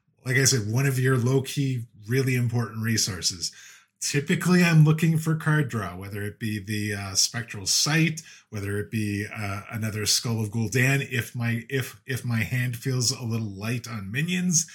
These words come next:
specifically, uh, you can find damage in there potentially with that, with that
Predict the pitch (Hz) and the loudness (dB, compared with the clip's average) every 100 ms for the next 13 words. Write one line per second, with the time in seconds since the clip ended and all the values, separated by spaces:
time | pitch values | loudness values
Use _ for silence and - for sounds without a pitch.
0 | - - - - 117 156 143 170 175 196 | -20 -2 -2 0 0 2 2 -2 0 0
1 | 190 - - _ 104 101 101 113 110 104 | -2 -8 -20 _ -8 -6 -8 -8 -6 -6
2 | - 110 101 - 113 107 101 87 127 123 | -6 -6 -6 -4 -2 -2 -4 -4 2 4
3 | 156 175 156 - 170 160 170 170 160 160 | 6 4 4 2 4 4 2 -2 -4 -6
4 | 160 170 156 - 170 156 120 - 110 107 | -4 -2 0 -2 0 0 0 -2 -4 -4
5 | - 117 104 110 107 | -10 -10 -8 -8 -8